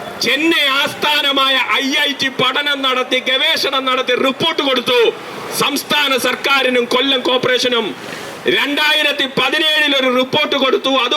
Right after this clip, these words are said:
പരിഗണിച്ചില്ല. രണ്ടായിരത്തി ഇരുപത്തിമൂന്നിൽ അതേ ചെന്നൈയിലെ ട്രിപ്പിൾ ഐ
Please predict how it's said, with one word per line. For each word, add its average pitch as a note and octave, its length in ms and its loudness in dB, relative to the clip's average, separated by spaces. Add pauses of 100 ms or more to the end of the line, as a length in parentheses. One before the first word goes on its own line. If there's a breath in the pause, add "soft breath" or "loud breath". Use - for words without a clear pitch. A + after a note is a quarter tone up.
പരിഗണിച്ചില്ല. B3+ 580 0 (640 loud breath)
രണ്ടായിരത്തി D4+ 800 0
ഇരുപത്തിമൂന്നിൽ C#4+ 840 2
അതേ C#4+ 420 2
ചെന്നൈയിലെ D4 540 0
ട്രിപ്പിൾ C#4 380 -2
ഐ D4 140 0